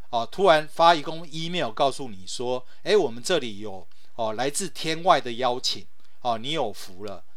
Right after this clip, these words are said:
这样子通常也不是什么好事情。第三个，哦，说法太漂亮，然后呢，漂亮的糖衣背后常常是毒药。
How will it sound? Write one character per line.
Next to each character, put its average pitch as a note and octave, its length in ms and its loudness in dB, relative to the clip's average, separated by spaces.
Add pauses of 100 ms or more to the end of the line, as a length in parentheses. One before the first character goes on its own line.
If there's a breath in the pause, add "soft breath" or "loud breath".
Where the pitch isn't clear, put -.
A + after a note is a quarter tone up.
(200)
这 G#3 100 4
样 F3 140 4
子 A#2 100 -4
通 C#3+ 160 -6
常 A#2 220 -4
也 G2+ 100 -6
不 - 140 -6
是 B2 160 -4
什 G2+ 160 -4
么 F#2 100 -6
好 F#2 220 -8
事 - 240 -4
情。 - 300 -6 (440 soft breath)
第 D3 120 -6
三 B2+ 260 0
个， G#2+ 180 -6 (300 soft breath)
哦， G#2+ 160 -4
说 D#3+ 220 0
法 A2 180 -2
太 - 180 -4
漂 A2+ 300 -4
亮， G#2+ 240 -4 (440)
然 A2+ 100 -4
后 C#3 100 0
呢， A#2+ 240 -4 (220 soft breath)
漂 F#3 180 6
亮 E3 140 4
的 B2+ 100 -2
糖 A2+ 260 -4
衣 B2 220 -4
背 B2+ 240 -2
后 A#2+ 180 -2
常 G#2+ 200 -4
常 G#2 120 -4
是 G#2+ 120 -4
毒 F#2+ 260 -6
药。 G2+ 320 -4